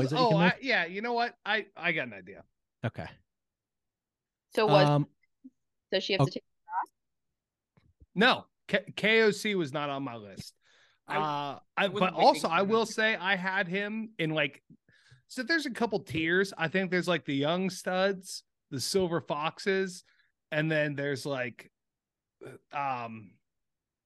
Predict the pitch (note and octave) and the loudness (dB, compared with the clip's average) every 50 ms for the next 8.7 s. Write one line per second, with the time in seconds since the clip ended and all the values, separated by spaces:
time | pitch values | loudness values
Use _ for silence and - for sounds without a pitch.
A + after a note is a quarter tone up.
0 | _ _ _ _ _ _ _ _ _ _ _ _ _ _ _ _ _ _ - A3 | _ _ _ _ _ _ _ _ _ _ _ _ _ _ _ _ _ _ -10 -10
1 | G#3+ F3 D#3 F#3+ A3+ C4 D#4 E4 D4+ - - A3+ G#3+ F#3+ F#3+ - _ _ - - | -8 -4 0 2 2 2 2 -2 -4 -4 -4 -4 -4 -4 -6 -10 _ _ -20 -18
2 | - - G3+ A3+ A3+ A#3 G#3 - - - A#3+ C#4 C#4+ C#4+ C#4+ C#4 A3 C#3+ A2+ - | -2 0 0 2 4 2 2 0 2 4 4 4 4 2 -2 0 0 0 -2 -4
3 | - D3 D3 D3+ D3 B2+ G#2 - _ - B2 G#2 E2+ - - _ _ _ _ - | -6 -4 -2 -2 -4 -4 -6 -12 _ -12 -12 -12 -14 -20 -20 _ _ _ _ -4
4 | E3 E3+ G3+ G#3 F#3+ G#3 B3+ C4 D4 B3+ - - - B3 A#3 A3 G#3+ G#3+ G#3 G3+ | 0 2 2 2 2 0 -2 -2 -2 -4 -6 -2 -2 0 0 0 0 0 -2 -2
5 | E3+ E3 D#3 D#3 F3 F3 C#3 E3 D#3+ D3+ C3+ A#2 A2+ - _ - C3 C#3+ E3+ F3+ | 0 0 0 2 0 0 0 -2 -2 -2 -4 -6 -8 -10 _ -8 -6 -4 -4 -4
6 | F#3+ G3 G3 - A3 A3 A#3 A#3+ A#3+ - - - - - _ _ - F#3 G#3 G#3+ | -4 -6 -6 -4 -2 -2 -2 -2 -4 -8 -18 -20 -20 -20 _ _ -4 -4 -2 -2
7 | A3 A3 G#3+ G#3 G3+ G3 G3+ F3+ - G#3 G#3 G3 F3+ D3 - E3+ E3 D#3+ D#3+ C#3+ | -2 0 0 0 0 0 -4 -8 -4 -2 0 0 0 0 0 0 0 2 0 -2
8 | - D#3+ D#3 D3+ D3 C#3 C3+ B2+ A#2+ A#2+ A#2 - - | -2 -4 -4 -2 -2 -2 -2 -2 -4 -8 -10 -14 -20